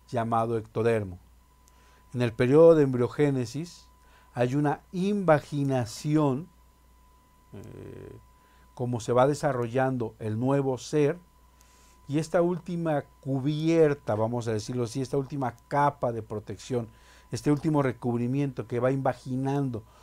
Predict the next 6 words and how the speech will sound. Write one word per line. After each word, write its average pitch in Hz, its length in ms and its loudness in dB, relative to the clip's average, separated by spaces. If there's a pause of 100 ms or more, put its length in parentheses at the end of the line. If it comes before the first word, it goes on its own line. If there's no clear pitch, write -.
(200)
todas 151 260 6
las 127 180 0
cavidades, 127 800 -2 (720)
es 127 380 -6 (240)
epitelio 127 440 -4
escamoso, 123 640 -4